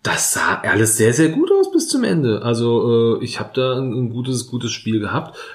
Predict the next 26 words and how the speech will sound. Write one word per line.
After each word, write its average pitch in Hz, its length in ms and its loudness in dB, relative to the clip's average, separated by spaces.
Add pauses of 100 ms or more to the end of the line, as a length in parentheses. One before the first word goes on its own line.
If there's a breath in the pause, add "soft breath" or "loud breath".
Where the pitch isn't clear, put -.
(120)
Hat 127 240 -2
am 120 100 0
Ende 127 160 -2
leider, 123 720 2
äh, 117 60 -2
nicht 127 240 -2
ganz 120 240 -2
ge-, 120 160 0
nicht 120 180 -2
ganz 117 220 -2
gereicht, 123 400 -2
aber 104 180 0
es - 140 -2
war 104 120 2
jetzt 123 140 0
nicht 123 140 -2
so, 135 120 -2
dass 127 160 -2
er 110 120 -2
mit 127 120 -2
seinen 113 460 -2
Zweier, 113 480 -2
äh, 92 100 -6
tie 110 200 -2
S 107 140 -2
Fs 160 360 -4